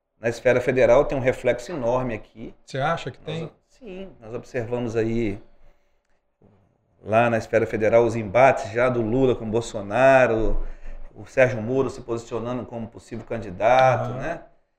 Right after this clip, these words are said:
Speaker 1: Então isso tudo desce pros estados, né? Desce pros estados. Apesar que o capixaba, Edu, você observa, ele votou no, no, no, no presidente da República lá,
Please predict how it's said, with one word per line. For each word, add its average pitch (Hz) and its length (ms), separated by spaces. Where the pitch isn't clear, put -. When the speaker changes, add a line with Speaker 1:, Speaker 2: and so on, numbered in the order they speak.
Speaker 1:
Então 120 180
isso 139 180
tudo 165 260
desce 156 540
pros 131 260
estados, 98 600
né? - 140
Desce 117 300
pros 101 160
estados. 95 260
Apesar 226 300
que 233 60
o - 40
capixaba, 214 500
Edu, 117 300
você - 100
observa, 151 560
ele 156 160
votou 156 480
no, 156 380
no, 120 280
no, 110 200
no 123 200
presidente 131 1040
da 110 160
República 123 540
lá, 117 520